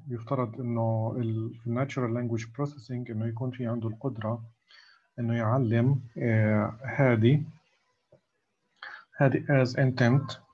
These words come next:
إنه أنا بسأل عن الطقس، تمام؟ وإنه هذه عبارة عن city، إنه هذا، إنه أنا بسأل عن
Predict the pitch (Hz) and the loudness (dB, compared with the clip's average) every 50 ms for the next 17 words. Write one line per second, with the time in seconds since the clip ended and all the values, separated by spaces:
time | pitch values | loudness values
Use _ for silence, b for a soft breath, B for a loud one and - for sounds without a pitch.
0 | - 117 113 113 120 120 113 117 120 131 110 113 - 110 107 110 117 113 110 113 | -2 2 4 4 6 6 4 4 4 2 2 4 4 4 4 4 4 4 2 2
1 | - 127 143 143 - - - - - - - - - _ _ _ - - 214 214 | 2 2 2 2 -4 -10 -10 -10 -10 -12 -12 -16 -20 _ _ _ -2 2 4 4
2 | 190 165 151 - - - - _ _ _ B B B B B B B B B _ | 4 4 2 0 -4 -8 -16 _ _ _ B B B B B B B B B _
3 | - 131 131 131 135 135 - - 151 131 123 131 123 117 135 131 123 127 110 110 | 4 6 6 6 6 4 2 0 2 2 4 4 4 4 4 4 4 4 4 4
4 | 113 110 123 120 113 101 110 117 113 - 135 113 110 107 104 - _ _ _ _ | 4 4 2 2 2 2 2 2 2 0 0 -2 -2 -6 -8 -10 _ _ _ _
5 | _ - - 110 110 110 123 113 123 123 123 120 117 117 120 117 135 - - 117 | _ -10 -6 -2 0 0 0 0 0 -2 0 0 0 0 0 0 -2 0 0 0
6 | 110 101 104 113 113 117 117 120 120 | 0 2 2 2 0 0 -2 -4 -6